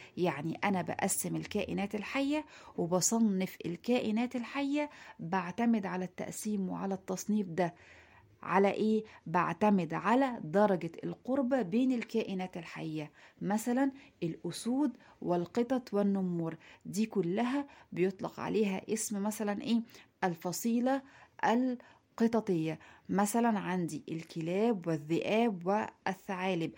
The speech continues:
دي كلها نفس الفصيلة، اسمها الفصيلة الكلبية. طيب، هل في بينها صفات مشتركة؟ آه، مثلًا الذئاب والكلاب مثلًا والثعالب كلها مثلًا إيه؟ بتاكل ال-، اللحوم، مثلًا كلها إيه؟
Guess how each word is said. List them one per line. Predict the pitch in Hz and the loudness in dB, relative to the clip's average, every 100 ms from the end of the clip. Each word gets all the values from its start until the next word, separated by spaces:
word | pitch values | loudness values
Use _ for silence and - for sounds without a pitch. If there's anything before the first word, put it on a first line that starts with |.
| - - - | -16 -16 -6
دي | 190 | -4
كلها | 196 170 170 214 233 220 | -2 -2 0 2 2 2
نفس | 196 208 - | 0 0 -2
الفصيلة، | 175 - 170 - 233 240 - | -2 -4 -4 0 2 2 0
اسمها | 175 - 202 185 - | -2 0 0 0 -4
الفصيلة | 156 - 156 - 208 233 254 247 - - - | -8 -6 -8 -4 0 2 0 -4 -16 -8 2
الكلبية. | 214 214 - 202 175 180 170 165 - - - - | 4 4 2 0 2 2 2 0 -6 -20 -12 2
طيب، | 196 185 175 | 4 4 2
هل | - 208 | 0 -2
في | 208 220 | -2 0
بينها | 202 220 220 | 4 4 4
صفات | 208 208 240 240 | 0 -4 -4 -2
مشتركة؟ | 226 - 247 247 | -2 0 -2 0
آه، | 226 214 | 2 4
مثلًا | 202 190 185 175 - | 4 0 -2 -6 -6
الذئاب | 165 151 151 165 202 170 | -6 -4 -2 0 0 -2
والكلاب | 170 165 - 180 190 | -6 -6 -4 -2 0
مثلًا | 180 190 180 160 160 | -2 -4 -4 -4 -2
والثعالب | 165 180 - - 165 151 220 269 254 - - _ | -2 -2 -4 -8 -6 0 2 2 -2 -10 -20 _
كلها | - 170 180 226 226 | 0 2 4 2 2
مثلًا | 214 220 208 208 | 0 0 -4 0
إيه؟ | 226 214 - - | 0 -2 -6 -8
بتاكل | - 165 196 214 214 240 233 - - - | -4 0 0 0 2 0 0 -14 -16 -4
ال-، | 185 180 185 190 190 - | 0 2 2 0 0 0
اللحوم، | 196 190 190 202 196 170 - - - | 0 0 -2 -2 0 -2 -6 -18 -8
مثلًا | 180 196 202 190 185 | -4 -2 -2 -4 -4
كلها | - 185 190 208 196 | -4 -2 -2 -2 -2
إيه؟ | - 202 | -2 -4